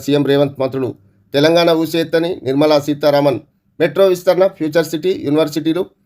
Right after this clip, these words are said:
నవోదయ స్కూళ్లలో ఏ ఒక్కదాన్ని పట్టించుకోలే. పాలమూరు రంగారెడ్డి ప్రాజెక్టు ముచ్చటే లేదు. ఏపీలో పోలవరానికి మాత్రం దండిగా నిధులు. బయ్యారం స్టీల్ ఫ్యాక్టరీకి మాటెత్తకుండా విశాఖ స్టీల్ ప్లాంట్కు మాత్రం కేటాయింపులు.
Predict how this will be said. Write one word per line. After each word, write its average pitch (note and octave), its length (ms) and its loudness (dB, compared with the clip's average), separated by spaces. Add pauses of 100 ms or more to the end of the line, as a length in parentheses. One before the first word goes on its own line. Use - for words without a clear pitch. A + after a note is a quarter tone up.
(260)
నవోదయ E3+ 460 4
స్కూళ్లలో D#3 420 -2
ఏ D3 220 0
ఒక్కదాన్ని D3+ 600 0
పట్టించుకోలే. C3 540 -4 (460)
పాలమూరు C#3+ 400 2
రంగారెడ్డి D3+ 400 2
ప్రాజెక్టు D3 360 0
ముచ్చటే D3 360 -2
లేదు. D#3 160 0 (480)
ఏపీలో G3 260 2 (160)
పోలవరానికి E3+ 560 2
మాత్రం C#3+ 240 0 (140)
దండిగా C#3+ 380 2
నిధులు. C3+ 220 -4 (280)
బయ్యారం E3 420 2
స్టీల్ E3+ 260 -4
ఫ్యాక్టరీకి D3 480 -2 (500)
మాటెత్తకుండా D#3+ 600 0 (120)
విశాఖ D#3+ 300 0 (100)
స్టీల్ C#3+ 260 -4
ప్లాంట్కు C#3 380 0
మాత్రం D3+ 220 -2
కేటాయింపులు. B2 520 -2